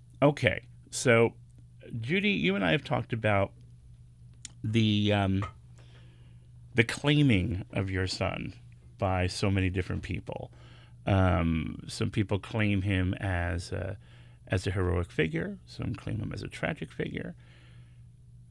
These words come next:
Some claim him as a friend when they maybe met him once or twice.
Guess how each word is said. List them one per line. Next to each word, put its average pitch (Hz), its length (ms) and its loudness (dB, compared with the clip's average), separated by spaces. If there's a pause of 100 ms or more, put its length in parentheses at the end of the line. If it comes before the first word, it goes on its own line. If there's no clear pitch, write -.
(140)
Some 98 280 0
claim 92 260 0
him 92 120 2
as 90 160 -2
a 95 40 -6
friend 110 480 2
when 95 140 2
they 92 160 0
maybe 92 380 0
met 90 180 0
him 87 160 -2
once 90 260 -4
or - 60 -6
twice. - 720 -6